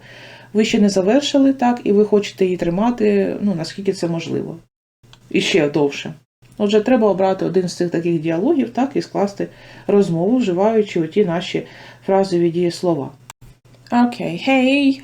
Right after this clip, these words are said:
have you brought back, have you brought back my book yet? I really need it by tomorrow. Ah, not yet. I thought I put it down somewhere, but I can't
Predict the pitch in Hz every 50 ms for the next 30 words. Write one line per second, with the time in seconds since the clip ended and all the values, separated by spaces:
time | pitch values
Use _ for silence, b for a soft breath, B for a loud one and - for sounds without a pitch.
0 | - - 262 277 311 339 339 269 247 247 240 240 - - 202 185 185 202 214 -
1 | - - - - - - 269 269 269 269 220 202 - - - - - 214 220 220
2 | 214 214 - 196 196 220 214 208 190 185 175 170 185 190 185 - - 208 226 226
3 | 247 254 - - B B B B B B B B B B 240 233 214 202 226 247
4 | 277 302 294 262 233 226 214 - 226 214 - - - 190 185 185 190 - 214 214
5 | 214 208 185 160 156 156 156 160 - _ _ _ _ _ - - - - 226 214
6 | 202 196 - - - 208 214 214 196 202 - - 175 165 160 156 - - - -
7 | _ - - 208 214 220 214 - 240 233 - - 214 214 214 - 233 240 240 285
8 | 262 240 - 226 220 226 226 226 214 - - 214 196 196 190 190 185 185 185 175
9 | 180 180 175 180 180 180 - 190 185 196 196